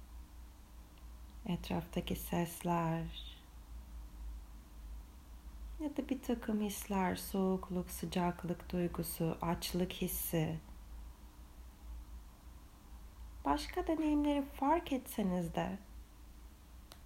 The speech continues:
bunlar sizi olduğunuz yerden uzaklaştırmadan arka planda kalabilir. Buna paralel süreçler diyoruz. Duyuyoruz ama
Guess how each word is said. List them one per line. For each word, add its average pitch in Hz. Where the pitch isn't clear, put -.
bunlar 254
sizi 226
olduğunuz 226
yerden 233
uzaklaştırmadan 220
arka 233
planda 202
kalabilir. 165
Buna 180
paralel 196
süreçler 170
diyoruz. 160
Duyuyoruz 247
ama 226